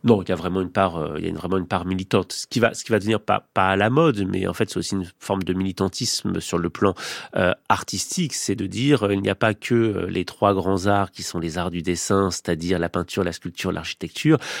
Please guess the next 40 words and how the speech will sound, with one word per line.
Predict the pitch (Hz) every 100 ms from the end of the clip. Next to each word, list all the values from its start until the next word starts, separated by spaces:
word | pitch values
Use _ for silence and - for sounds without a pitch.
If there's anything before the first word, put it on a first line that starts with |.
| -
euh, | 101 92
mais, | 90 98 117 120 101
euh, | 82 87 87 87 87 92
l'art | 92 117 143 - -
peut | - 139 139
également, | 113 101 92 98 113 135 - - -
euh, | 98 90
se | -
trouver | 113 - 92 95 110 127 - -
dans | 95 110
le | 117
moindre | 98 104 123 107
objet | 98 98 110 123 104
du | 90
quotidien. | 104 104 - 98 92 - - -
Hein, | 92 92
donc | 92 -
la, | 120 127 120 107 -
euh, | 90 90
philosophie | 87 - 98 104 - 107
de |
quelqu'un, | - 90 - 98 92
euh, | 82 82
comme | 85 85
William | 85 85
Morris, | 90 139
c'est | - 90
également | 80 85 101 127 - - -
de | 98
créer | - 92 104
un | 90
art, | 98 117 135 107 -
euh, | 92 87
du | 85 101
quotidien | 107 98 117 98 98 -
qui | -
puisse | - - 123 - - _ -
embellir | 110 101 104 117
la | 101 104
vie. | 98